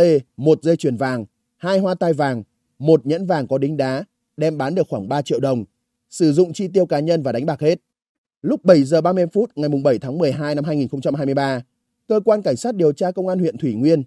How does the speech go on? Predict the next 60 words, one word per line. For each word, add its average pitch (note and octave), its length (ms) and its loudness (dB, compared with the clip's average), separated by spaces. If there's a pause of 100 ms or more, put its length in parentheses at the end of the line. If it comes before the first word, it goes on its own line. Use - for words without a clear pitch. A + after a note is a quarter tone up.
(180)
nhận C3+ 280 -2
được C3 140 -2
tin C#3+ 160 -2
báo. C3 280 -2 (360)
Khoảng E3 220 0
mười F3 140 2
bảy D3+ 200 2
giờ C#3 300 4 (200)
ngày D3 120 -2
mùng D#3 140 0
sáu D3 220 -4
tháng F#3+ 160 -4
mười E3 120 -2
hai E3 180 -4
năm E3+ 100 -4
hai E3+ 120 -2
nghìn C3+ 140 0
không D3+ 140 -4
trăm D3 140 -2
hai D3 120 -2
mươi C#3+ 80 0
ba, C#3 300 -4 (380)
ông F#3 200 2
Nguyễn G3+ 200 -2
Văn F#3+ 160 0
Quỳ, C#3 360 4 (340)
sinh A3 200 -6
năm A3 100 0
một F#3 80 0
nghìn D#3 180 4
chín E3 120 -6
trăm F3+ 180 -2
bảy B2+ 100 2
mươi B2+ 140 -4
hai, D3+ 300 -2 (420)
trú E3 240 2
thôn F#3 220 -2
năm, E3 220 -2
xã E3 220 -6
Lại F#3 160 -2
Xuân, D#3 260 2 (500)
phát A#3+ 160 -2
hiện A#3 200 0
trong F#3+ 160 0
bể C#3+ 120 4
chứa C#3+ 160 0
nước G#3+ 200 -4
thải C3+ 220 -4
ở A#2 140 -4
vườn C3+ 180 0
sau D#3 180 -4
nhà C#3+ 140 -2
mình B2 260 0 (240)
có C3+ 120 -2
một F3+ 200 0
xương D3+ 220 -4
sọ C#3 260 -4
dưới B2 160 -2
đáy C3+ 120 0
bể. C#3 240 4